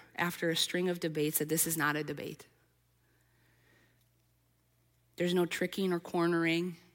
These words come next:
There was an attraction and an approving of how Jesus answered questions that started this whole conversation off.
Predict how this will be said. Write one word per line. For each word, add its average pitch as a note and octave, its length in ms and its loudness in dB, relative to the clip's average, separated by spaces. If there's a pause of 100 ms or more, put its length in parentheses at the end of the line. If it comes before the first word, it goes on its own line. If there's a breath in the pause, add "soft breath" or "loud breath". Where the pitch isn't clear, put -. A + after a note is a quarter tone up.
(1500 soft breath)
There G3+ 100 6
was G3+ 180 8
an G#3 60 6
attraction G3+ 840 2
and G3 140 0
an F#3+ 120 2
approving G3 580 0
of F3 80 -2
how F3 160 0
Jesus F#3 380 2
answered F#3 420 -2
questions E3 540 0
that D#3 160 0
started G3 480 0
this G#3+ 160 -2
whole F#3 140 -4
conversation F3 680 -2
off. - 320 -8